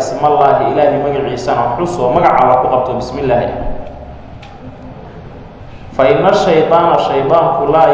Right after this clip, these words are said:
yaftaxu," furi maayo, "baaban," irid, "muqlaqan," la xiray, ma furayo. "Wa awki'uu," xirxira,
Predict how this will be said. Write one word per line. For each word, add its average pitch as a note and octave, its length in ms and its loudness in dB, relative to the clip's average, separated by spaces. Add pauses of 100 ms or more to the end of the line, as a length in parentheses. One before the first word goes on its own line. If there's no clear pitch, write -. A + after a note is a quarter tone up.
yaftaxu," C#3+ 420 2 (140)
furi E3+ 240 -2
maayo, - 640 0 (720)
"baaban," C#3+ 640 4
irid, D3+ 300 -4 (680)
"muqlaqan," C#3 800 4
la B2 120 4 (120)
xiray, A2+ 320 2 (560)
ma C#3+ 80 2
furayo. B2+ 580 0 (1040)
"Wa - 160 4
awki'uu," F3+ 960 2
xirxira, C#3 460 2